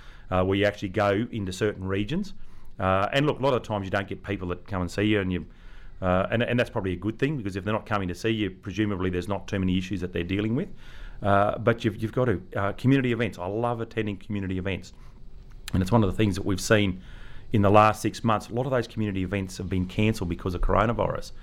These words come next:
Uh, there's just a few now that are starting to kick off again, uh, where you can go and sit down and have a morning tea or lunch with, uh, a group of, you know, community-minded people. And it doesn't matter whether it's a school, yeah, P and C, uh, or whether it's a C W A, or whether it's a sporting group.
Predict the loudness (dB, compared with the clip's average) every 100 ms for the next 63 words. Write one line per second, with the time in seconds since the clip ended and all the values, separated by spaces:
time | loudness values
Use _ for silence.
0 | -12 -12 -10 2 4 4 2 0 0 0
1 | 4 4 6 4 2 0 -2 0 0 -2
2 | -8 -8 -6 -6 -4 -2 -4 -8 -20 -20
3 | -20 -4 2 4 4 2 2 2 2 2
4 | 2 -2 -2 0 0 0 -2 -2 -6 -2
5 | 0 0 -2 -2 0 2 0 -2 -4 -4
6 | -4 -6 -14 -14 -16 -12 -2 -2 2 2
7 | 4 2 0 -4 -6 -4 -4 -2 0 0
8 | 0 -2 -6 -4 0 2 0 0 2 2
9 | 2 -4 -4 -10 -16 -6 2 2 4 2
10 | 2 0 0 -2 -4 -10 -10 -8 0 4
11 | 4 4 2 -2 -4 -4 -2 -2 -2 -2
12 | 0 0 0 -6 -18 -20 -18 -6 0 2
13 | 2 0 -2 -2 -4 -4 2 2 2 0
14 | 2 2 2 0 0 -2 -4 -8 -10 -4
15 | -2 0 2 0